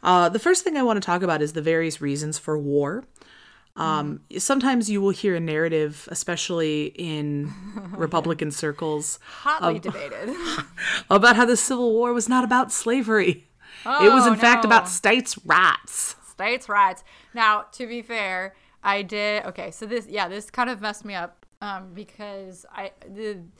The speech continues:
Speaker 2: when you're a student of history and you, you take more and more advanced classes in history, uh, you do learn that the world is more complicated, uh, than elementary school makes it out to be.
Speaker 1: Yes.
Speaker 2: Um, and so you do learn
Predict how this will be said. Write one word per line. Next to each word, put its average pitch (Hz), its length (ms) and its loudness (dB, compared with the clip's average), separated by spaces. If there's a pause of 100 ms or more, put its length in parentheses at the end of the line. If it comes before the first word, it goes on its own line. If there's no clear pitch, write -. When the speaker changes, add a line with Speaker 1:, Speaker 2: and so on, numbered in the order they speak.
(300)
Speaker 2:
when 240 220 -8
you're 285 320 -4
a 214 120 -10
student 233 380 -12
of 208 80 -12
history 208 440 -10
and 196 80 -12
you, 196 160 -14
you 196 120 -14
take 190 240 -12
more 185 200 -8
and 180 80 -10
more 180 160 -8
advanced 180 360 -16
classes 175 420 -12
in 175 100 -16
history, 175 540 -16 (420)
uh, 170 40 -8
you 185 200 -12
do 220 340 -8
learn 202 260 -6
that 170 180 -10
the 185 80 -14
world 180 340 -10
is 190 100 -16
more 185 200 -10
complicated, 226 1200 -8
uh, 180 360 -4
than 175 720 -10
elementary 180 480 -12
school 180 220 -18
makes 175 240 -18
it 180 40 -16
out 165 180 -12
to 185 80 -20
be. 170 200 -14 (200)
Speaker 1:
Yes. 165 340 -2 (100)
Speaker 2:
Um, 165 360 -6
and 190 100 -12
so 202 100 -14
you 208 200 -10
do 226 260 -12
learn 214 560 -8